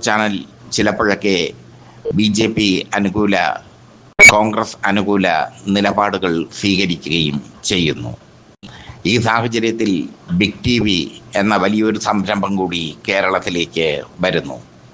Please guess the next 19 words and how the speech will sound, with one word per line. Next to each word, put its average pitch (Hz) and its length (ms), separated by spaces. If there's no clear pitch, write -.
ബിഗ് 101 220
ടി 127 80
വി 113 120
അടിമുടി 104 440
കോൺഗ്രസ് 101 500
ചാനലാണ്. 76 580
തെലങ്കാന 113 440
മുഖ്യമന്ത്രി 101 560
രേവന്ത് 110 440
റെഡ്ഡിയുടെ 95 480
റെഡ്ഡി 101 340
കുടുംബം 101 380
നിയന്ത്രിക്കുന്ന 101 600
ചാനലാണ് 90 600
ബിഗ് 90 220
ടി 82 160
വി. 60 120
തെരഞ്ഞെടുപ്പ് 117 560
ലാക്കാക്കിയാണ് 104 800